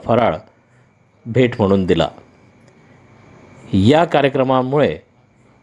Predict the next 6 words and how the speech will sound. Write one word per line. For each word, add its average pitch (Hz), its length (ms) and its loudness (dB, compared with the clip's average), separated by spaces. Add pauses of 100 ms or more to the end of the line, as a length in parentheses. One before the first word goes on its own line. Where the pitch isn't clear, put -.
(600)
टॅक्सी 139 280 0
चालकांच्या 143 540 0
घरातसुद्धा 117 640 -2 (760)
दिवाळी 113 360 4
गोड 110 260 2
झाली. - 260 -6